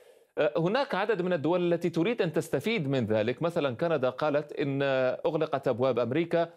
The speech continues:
فأبواب كندا مفتوحة أمام هذه الخبرات، آه، آه، ال-، المميزة في مجال التكنولوجيا. هل فعليا سيت-، سيتوجه هؤلاء إلى دول أخرى وتستفيد تلك الدول مما كان يجب أن تستفيد منه الولايات المتحدة؟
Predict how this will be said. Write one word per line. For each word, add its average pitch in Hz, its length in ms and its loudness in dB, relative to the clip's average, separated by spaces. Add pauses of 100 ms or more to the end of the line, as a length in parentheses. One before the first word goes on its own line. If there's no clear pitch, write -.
(140)
فأبواب 135 420 2
كندا 175 360 0
مفتوحة 185 560 -2
أمام 175 240 0
هذه 180 180 2
الخبرات، 175 580 0 (380)
آه، - 40 0
آه، 120 540 2
ال-، 143 120 2
المميزة 139 840 2
في 123 120 -4
مجال 117 300 0
التكنولوجيا. 98 600 -2 (380)
هل 175 120 0
فعليا 214 360 -2
سيت-، 185 340 0
سيتوجه 160 640 2
هؤلاء 160 300 2
إلى 160 120 2
دول 156 240 2
أخرى 165 340 0
وتستفيد 165 1080 0
تلك 175 200 0
الدول 143 420 0 (240)
مما 151 240 2
كان 175 220 0
يجب 175 240 2
أن 165 100 0
تستفيد 165 400 -2
منه 160 180 2
الولايات 151 340 2
المتحدة؟ 151 640 -2